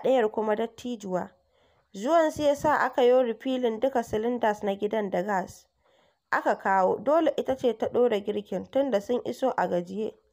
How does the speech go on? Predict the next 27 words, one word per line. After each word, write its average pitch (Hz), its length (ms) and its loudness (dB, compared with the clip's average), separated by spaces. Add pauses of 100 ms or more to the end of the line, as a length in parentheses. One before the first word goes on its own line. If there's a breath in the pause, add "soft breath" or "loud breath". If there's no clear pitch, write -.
(640)
Kuma 294 220 2
su 311 200 0
ɗin 294 220 0
ba 220 140 2
su 214 80 -16
taɓa 233 260 -2
zuwa 220 340 2
nan 208 240 -2
ba, 180 260 -4
a 196 120 0
can 302 220 0
Abujan 233 480 0
aka 226 200 -4
samar 214 400 0
mata 214 260 -2
su. 185 240 -14 (800)
Don 233 220 4
haka 285 240 0
a 202 140 2
gidan 254 320 0
ba 208 80 0
su 196 100 -6
san 240 220 -2
ko 277 260 0
ina 190 300 0
ba 190 120 -2
komai. 226 500 0